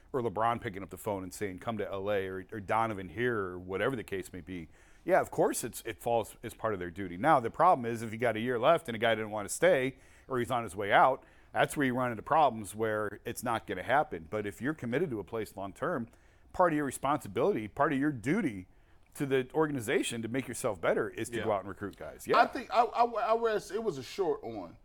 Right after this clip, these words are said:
Speaker 3: and Dwayne Wade was saying how it was the year that, that he,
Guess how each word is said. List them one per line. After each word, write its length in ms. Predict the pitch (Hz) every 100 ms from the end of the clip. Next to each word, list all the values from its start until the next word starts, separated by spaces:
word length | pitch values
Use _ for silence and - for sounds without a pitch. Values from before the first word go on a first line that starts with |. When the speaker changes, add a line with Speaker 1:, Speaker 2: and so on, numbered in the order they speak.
| - - - -
Speaker 3:
and 240 | 143 123
Dwayne 440 | 135 135 175 202 165
Wade 320 | 160 151 110
was 140 | 123
saying 340 | - 139 131 123
how 500 | 135 117 104 92 - - - _ _ - - -
it 60 | 151
was 260 | 147 123
the 80 | 123
year 200 | 143 170
that, 340 | 151 135 - 101
that 160 | 127 113
he, 240 | 139